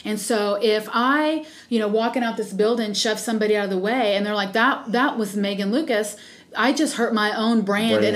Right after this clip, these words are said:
Speaker 1: identity.
Speaker 2: Mm-hmm.
Speaker 1: You are your brand and identity,
Speaker 2: That's
Speaker 1: and you're
Speaker 2: good.
Speaker 1: the only one that controls that. And that's what's, that's what,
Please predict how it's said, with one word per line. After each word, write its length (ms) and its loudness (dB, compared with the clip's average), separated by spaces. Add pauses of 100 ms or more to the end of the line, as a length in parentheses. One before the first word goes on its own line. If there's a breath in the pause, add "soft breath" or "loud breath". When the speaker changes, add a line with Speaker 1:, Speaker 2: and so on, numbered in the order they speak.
Speaker 1:
identity. 540 2
Speaker 2:
Mm-hmm. 220 -2
Speaker 1:
You 360 4
are 240 2
your 200 2
brand 280 -2
and 100 -2
identity, 520 -2
Speaker 2:
That's 180 -2
Speaker 1:
and 80 -2
you're 200 6
Speaker 2:
good. 120 4
Speaker 1:
the 40 0
only 180 -2
one 220 -4
that 120 -4
controls 460 -6
that. 220 -4
And 120 -2
that's 300 2
what's, 200 -4
that's 300 0
what, 180 -6